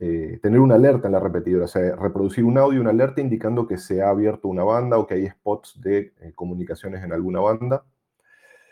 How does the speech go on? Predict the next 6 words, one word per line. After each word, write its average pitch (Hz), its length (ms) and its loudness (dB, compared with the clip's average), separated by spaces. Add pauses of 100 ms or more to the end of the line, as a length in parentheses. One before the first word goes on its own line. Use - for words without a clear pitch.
(1500)
Finalmente 131 580 2
tenemos 127 560 0
el 101 180 2
módulo, 120 640 2
eh, 95 560 -2 (140)
de 87 720 -4